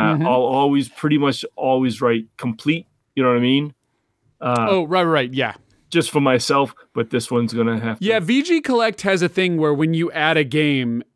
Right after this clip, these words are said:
Speaker 1: it literally says disc slash cart only, manual,
Speaker 2: Yes. Yeah.
Speaker 1: complete, and you get to pick, like,
Speaker 2: Yes,
Speaker 1: what you
Speaker 2: this
Speaker 1: do and don't have.
Speaker 2: Well, that, that, it has that,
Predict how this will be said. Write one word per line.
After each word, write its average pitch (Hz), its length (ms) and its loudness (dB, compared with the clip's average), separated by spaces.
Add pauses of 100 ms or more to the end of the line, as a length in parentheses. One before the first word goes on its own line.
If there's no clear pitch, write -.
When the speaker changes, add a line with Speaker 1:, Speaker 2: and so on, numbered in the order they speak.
Speaker 1:
it 151 320 -2
literally 151 540 0
says 127 380 -2
disc 143 400 -2
slash 127 400 0
cart 139 320 0
only, 143 680 0 (120)
manual, 143 1040 0
Speaker 2:
Yes. - 460 -8
Yeah. - 360 -20
Speaker 1:
complete, 151 760 2
and 147 220 0
you 151 100 0
get 131 160 0
to 139 80 -6
pick, - 380 -6
like, 120 260 -6
Speaker 2:
Yes, 127 200 2
Speaker 1:
what 131 140 0
you 139 60 -2
Speaker 2:
this 123 140 -2
Speaker 1:
do 120 160 -2
and 117 100 -6
don't 113 180 -8
have. 101 320 -10
Speaker 2:
Well, 139 100 4
that, 185 300 -2
that, 175 200 -2 (200)
it 151 160 0
has 160 340 0
that, 113 340 0